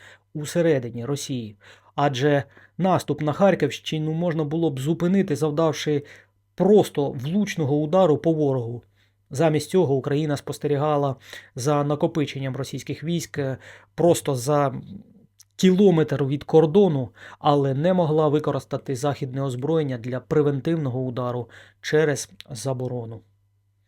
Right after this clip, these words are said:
Тож, е, поки що позиція адміністрації президента Джо Байдена залишається незмінною. А саме, допомога надається для оборони, а не для проведення наступальних операцій на території Росії.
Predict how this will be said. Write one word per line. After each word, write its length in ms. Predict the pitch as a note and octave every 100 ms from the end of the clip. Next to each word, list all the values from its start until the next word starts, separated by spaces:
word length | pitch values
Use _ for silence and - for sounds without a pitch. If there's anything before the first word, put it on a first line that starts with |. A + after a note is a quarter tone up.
| - - - _ -
Тож, 360 | F#3+ F3+ - F3
е, 260 | E3 D#3+
поки 360 | D#3 A3 G#3+ D#3
що 340 | - D3+ C3 -
позиція 480 | D#3+ D#3+ F3+ D#3+ C#3+
адміністрації 720 | B2+ D3 C#3+ E3+ D#3 C3+ C#3
президента 520 | C#3 C3 C3 C3+ B2+
Джо 180 | A#2+ C3
Байдена 440 | C#3+ D#3+ D3+ C3+
залишається 760 | B2 C3 C3 D#3+ D3 C#3 D3+ C#3 - - - -
незмінною. 960 | C#3 D#3 C3 C3+ F#3+ E3+ C#3+ C3 A#2+ - - - - -
А 100 | D3+
саме, 360 | F#3+ D#3+ D3
допомога 640 | B2+ F3 F#3 D#3+ D#3+ D#3 E3+
надається 540 | E3+ D3+ C3+ C3+ -
для 260 | C3 C3 C3+
оборони, 760 | C#3+ D#3 F#3+ F3+ C#3+ B2+ A#2 -
а 180 | - C3+
не 240 | C3+ E3 D#3+
для 300 | A#2+ C#3+ D3+
проведення 560 | C#3+ C3+ C#3+ C#3+ C3+
наступальних 840 | C#3 D3 - D3 C#3 C3 D3+ E3 D3
операцій 480 | - C3 C#3 C#3+
на 120 | C3+ B2+
території 540 | C#3 C3 C#3 C3 C3+
Росії. 540 | D#3 D3 F3 C3+ A#2